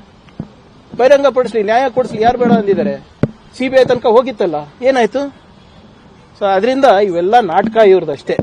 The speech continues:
ಎಲ್ಲಿ ಇವರಿಗೆ, ಆ, ಸ್ವಲ್ಪನ, ಆ, ರಾಜಕೀಯ ಮಾಡ್ಲಿಕ್ಕೆ ಅವಕಾಶ ಸಿಗುತ್ತೆ, ಅವ್ರು ಮಾಡ್ತಾ ಇದ್ದಾರೆ ಅಷ್ಟೇ.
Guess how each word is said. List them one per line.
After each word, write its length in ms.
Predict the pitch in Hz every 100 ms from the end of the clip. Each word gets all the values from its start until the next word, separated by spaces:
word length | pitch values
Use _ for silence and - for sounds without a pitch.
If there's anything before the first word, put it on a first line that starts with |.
| - - - - - _
ಎಲ್ಲಿ 300 | 160 202 220
ಇವರಿಗೆ, 440 | 214 202 196 190 180
ಆ, 1200 | 160 - - - - - _ _ 156 156 156 151
ಸ್ವಲ್ಪನ, 460 | 147 196 202 208
ಆ, 960 | 226 170 - - - - 196 170 170 160
ರಾಜಕೀಯ 380 | 156 185 - 214
ಮಾಡ್ಲಿಕ್ಕೆ 360 | 202 190 196
ಅವಕಾಶ 300 | 170 170 220 226
ಸಿಗುತ್ತೆ, 400 | 185 156 151 269
ಅವ್ರು 400 | 311 - - 220
ಮಾಡ್ತಾ 300 | 175 190 185
ಇದ್ದಾರೆ 220 | 151 135
ಅಷ್ಟೇ. 220 | 139 -